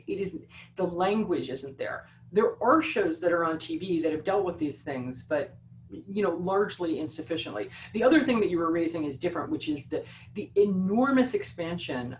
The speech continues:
of Black voices on T V within the time that I've been writing about T V is this significant thing. It's not enough.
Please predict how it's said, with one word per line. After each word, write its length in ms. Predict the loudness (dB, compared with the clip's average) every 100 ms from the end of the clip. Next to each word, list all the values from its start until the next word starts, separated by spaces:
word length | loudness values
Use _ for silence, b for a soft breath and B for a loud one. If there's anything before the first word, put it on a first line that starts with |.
| -4
of 300 | -2 -4 -6
Black 300 | -4 -4 -2
voices 340 | -2 -2 -4
on 140 | -6 -4
T 180 | -6
V 400 | -4 -2 0 0 -4
within 360 | -2 -2 0 0
the 100 | -2
time 260 | -2 -4
that 100 | -2
I've 120 | -2 -4
been 120 | -4
writing 240 | -4 -4
about 180 | -4 -6
T 160 | -6 -6
V 300 | -4 -4 B B -4
is 240 | -2 -2 -6 -8
this 340 | -2 -2 -4
significant 680 | -8 -6 -2 -2 -2 -2 -4
thing. 180 | -8 -10
It's 200 | -10 -6
not 200 | -2 -2
enough. 500 | -2 -2 -2 -4 -6